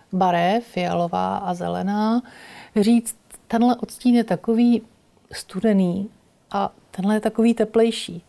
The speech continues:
A je to přesně o tom poměru, kolik je tam modré, eh, tak nám to dělá teplejší nebo studenější odstín. A stejně tak u té zelené, čím víc je tam žluté barvy, tím je ten odstín teplejší.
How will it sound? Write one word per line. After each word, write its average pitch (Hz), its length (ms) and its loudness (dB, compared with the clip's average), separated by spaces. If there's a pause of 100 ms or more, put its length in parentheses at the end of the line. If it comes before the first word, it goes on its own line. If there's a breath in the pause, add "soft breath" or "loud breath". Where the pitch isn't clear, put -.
(160)
A 196 60 -2
je 202 120 2
to 233 100 0
přesně 233 360 0
o 214 60 0
tom 220 200 0
poměru, 220 400 2
kolik 220 260 -2
je 233 60 0
tam 175 260 -2
modré, 180 460 2 (1200 loud breath)
eh, 196 520 2 (240)
tak 208 120 -2
nám 220 200 4
to 240 100 2
dělá 208 300 4
teplejší 202 520 0
nebo 190 220 2
studenější 180 720 -4
odstín. 180 480 -6 (320 loud breath)
A 190 40 -6
stejně 220 360 2
tak 226 260 -2
u 202 100 -6
té 185 420 2
zelené, 185 680 2
čím 202 220 0
víc 214 260 0
je 233 80 4
tam 165 360 -2 (280)
žluté 170 460 0
barvy, 175 480 2 (220)
tím 214 200 2
je 226 80 4
ten 220 240 -2
odstín 196 420 -4
teplejší. 190 720 -2